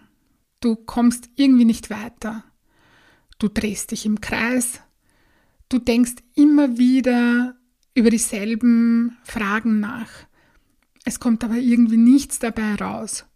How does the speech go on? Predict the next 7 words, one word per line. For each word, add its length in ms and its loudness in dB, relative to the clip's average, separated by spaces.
Du 100 -4
findest 800 2
keine 300 -2
Entscheidung. 800 -4
Du 80 -8
fühlst 420 -2
dich 360 -8